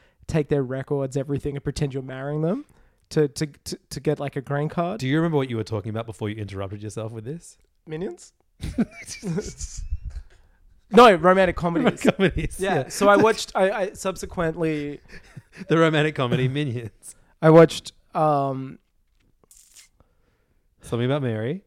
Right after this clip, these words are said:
Speaker 1: Yes, and then after that I watched Me, Myself, and Irene.
Speaker 2: Okay.
Speaker 1: Like, the next night.
Speaker 2: Yeah, yeah.
Speaker 1: And
Speaker 2: Is Jamie Kennedy in it?
Speaker 1: No, but,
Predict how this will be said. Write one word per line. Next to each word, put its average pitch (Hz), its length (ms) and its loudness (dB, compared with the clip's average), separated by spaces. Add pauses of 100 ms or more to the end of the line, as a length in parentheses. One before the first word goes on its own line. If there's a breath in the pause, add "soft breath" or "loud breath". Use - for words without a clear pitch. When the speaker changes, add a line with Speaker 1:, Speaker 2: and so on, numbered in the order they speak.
(160)
Speaker 1:
Yes, 147 300 -2
and 147 100 -4
then 147 80 -2
after 143 220 -4
that 143 80 0
I 139 60 -2
watched 135 280 -6
Me, 143 140 -4
Myself, 135 380 -10
and 135 80 -12
Irene. 131 420 -14 (640)
Speaker 2:
Okay. 113 260 -8 (120)
Speaker 1:
Like, 147 180 -10
the 147 80 -6
next 135 300 -10
night. 131 220 -8
Speaker 2:
Yeah, 117 80 0
yeah. 170 200 2
Speaker 1:
And 151 240 -4 (380)
Speaker 2:
Is 113 80 -12
Jamie 123 220 -4
Kennedy 123 320 -6
in 95 80 -14
it? 151 180 -18 (520)
Speaker 1:
No, 175 460 -2 (640 loud breath)
but, 160 360 6